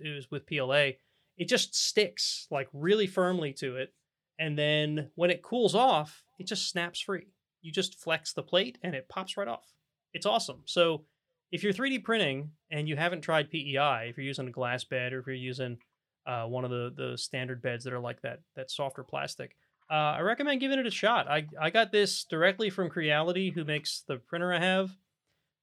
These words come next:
Uh, so it's exactly the right dimensions for, for my printer. It literally just magnets right in place where the old one was, and off I went. So it was real simple, real easy upgrade. It wasn't expensive. It was, like, thirty bucks.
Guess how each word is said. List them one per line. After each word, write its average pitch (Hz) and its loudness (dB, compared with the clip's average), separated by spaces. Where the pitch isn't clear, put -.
Uh, 143 2
so 151 2
it's 151 -2
exactly 147 -2
the 147 0
right 139 2
dimensions 139 -4
for, 131 -2
for 147 -8
my 127 -2
printer. 190 -2
It 160 -4
literally 175 4
just 151 0
magnets 135 0
right 143 2
in 139 -2
place 151 -4
where 143 -4
the 127 -4
old 147 -4
one 165 -4
was, 208 -4
and 151 -4
off 147 0
I 147 2
went. 147 -4
So 143 -6
it - -4
was 127 -8
real 147 -2
simple, 147 -4
real 147 -4
easy 147 -4
upgrade. 139 -2
It 123 -8
wasn't 143 -2
expensive. 143 -4
It 135 -6
was, 127 -8
like, 120 -8
thirty 135 -6
bucks. 135 -4